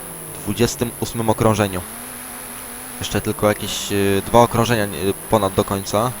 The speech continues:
Może będę drugi, ale to może,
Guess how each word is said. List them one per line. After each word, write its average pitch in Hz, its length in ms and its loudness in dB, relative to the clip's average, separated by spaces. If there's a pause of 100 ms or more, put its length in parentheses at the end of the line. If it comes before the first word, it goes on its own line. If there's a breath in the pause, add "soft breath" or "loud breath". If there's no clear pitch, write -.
(2250)
Może 123 380 8
będę 117 260 4
drugi, 101 260 0
ale 95 200 2
to 101 140 2
może, 113 600 6